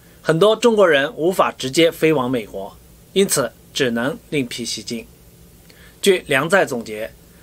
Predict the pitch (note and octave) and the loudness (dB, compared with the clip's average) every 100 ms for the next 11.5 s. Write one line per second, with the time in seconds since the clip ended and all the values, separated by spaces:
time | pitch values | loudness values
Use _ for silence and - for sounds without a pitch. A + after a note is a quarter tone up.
0 | - - B3+ - G#3 F#3 D#3+ C3+ - F#3+ | -14 0 2 4 4 4 2 0 2 2
1 | D#3+ C3+ D#3 B2+ B2+ - C3+ B2 A#2 - | 2 2 -2 -2 -4 -8 -4 -2 -2 0
2 | E3 E3+ C3+ - B2 G2+ F#2+ - _ - | 0 0 -2 -2 -6 -6 -14 -18 _ -20
3 | - - G#3 F#3+ F#3+ - - - - E3 | -20 -4 0 2 0 -2 -16 -10 0 2
4 | D3 - B2+ C3 G#3 C3+ B2 B2 C3 A2+ | 2 0 -2 2 0 0 -2 0 -2 -6
5 | G#2 - - - - - D#3+ D#3+ E3+ G#3+ | -12 -14 -20 -20 -20 -14 -6 0 2 0
6 | - - D#3 F#3+ F3+ D3+ A#2+ C3 D#3+ E3+ | -4 -2 2 2 4 2 2 0 0 0
7 | - F#3+ D#3 C#3+ D3 B2+ A#2 - - - | -2 2 2 2 0 -4 -4 -12 -16 -2
8 | C#3+ F3 E3+ C3+ B2+ A#2+ - D3+ F#3+ G#3+ | 2 2 0 -6 -6 -6 -4 -4 2 0
9 | B2 B2+ A#2+ A#2+ B2 - _ - F#3+ - | 0 -6 -2 -2 -2 -8 _ 0 0 2
10 | F#3+ E3 D3+ C#3 - D3+ E3+ C#3 E3 C3 | 2 4 2 2 0 -2 2 2 2 0
11 | C3 A#2+ A#2 G#2+ | -2 -4 -4 -6